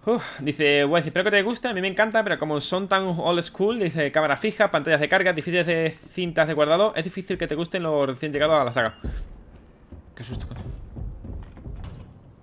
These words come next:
Eh, pero como corre el imbécil ese, ¿no? La otra prisa, se pierde el crepúsculo. A ver, ten en cuenta que yo no he jugado los antiguos, ¿vale? Porque no los he jugado,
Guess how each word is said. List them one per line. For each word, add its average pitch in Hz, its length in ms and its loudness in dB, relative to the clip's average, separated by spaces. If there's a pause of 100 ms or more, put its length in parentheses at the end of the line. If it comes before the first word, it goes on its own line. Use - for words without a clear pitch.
(240)
Eh, 101 480 -4 (840)
pero 107 160 -10
como 101 140 -8
corre 101 200 -4
el 101 60 -6
imbécil 101 320 -6
ese, 180 160 -4
¿no? 208 160 -8 (1500)
La 113 80 -12
otra 107 160 -6
prisa, 170 320 -2
se - 120 -12
pierde 113 280 -2
el 117 60 -2
crepúsculo. 131 500 -6 (1300)
A 147 120 4
ver, 180 100 6
ten 175 100 0
en 185 80 0
cuenta 196 200 2
que 147 100 2
yo 135 120 -2
no 196 100 2
he - 20 2
jugado 190 340 6
los 175 140 6
antiguos, 160 500 0
¿vale? 151 140 0
Porque 131 180 -2
no 135 80 -2
los 156 100 0
he 151 60 0
jugado, 139 400 2